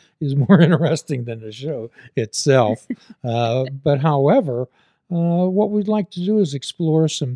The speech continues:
Speaker 1: different types of items. Particularly, uh, I found you incredibly insightful. Originally, we had booked you as a professional wrestler,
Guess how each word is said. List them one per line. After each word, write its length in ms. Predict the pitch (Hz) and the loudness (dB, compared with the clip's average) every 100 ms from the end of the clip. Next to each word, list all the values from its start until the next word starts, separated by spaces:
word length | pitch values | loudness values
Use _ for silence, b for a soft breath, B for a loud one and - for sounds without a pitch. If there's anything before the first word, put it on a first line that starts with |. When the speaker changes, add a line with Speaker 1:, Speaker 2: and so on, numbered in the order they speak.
| 127 | -6
Speaker 1:
different 380 | 175 - 165 - | -6 -4 -6 -2
types 280 | 160 151 | -4 -4
of 120 | 147 151 | -6 -4
items. 280 | 151 151 | -2 -4
Particularly, 760 | - 185 - 269 208 160 147 143 b b b b | -6 -10 -8 -6 -2 0 0 -2 b b b b
uh, 80 | 147 | -8
I 140 | 165 | -8
found 340 | 156 240 233 190 _ | -6 -8 -8 -10 _
you 300 | 254 196 190 - | -8 -6 -6 -8
incredibly 680 | 233 180 - 262 196 135 117 | -14 -14 -6 -4 -2 -4 -6
insightful. 580 | - 160 147 - 131 b b b | -8 -4 -4 -4 -10 b b b
Originally, 540 | 208 214 269 208 160 135 | -4 -2 -2 0 0 2
we 220 | 139 135 | 0 0
had 160 | 131 127 | -2 -4
booked 200 | 143 - | -4 -4
you 100 | 131 | -8
as 120 | 113 | -8
a 60 | 107 | -14
professional 600 | 107 - 120 - 110 107 | -18 -10 -10 -10 -18 -12
wrestler, 440 | 113 - 104 | -12 -12 -18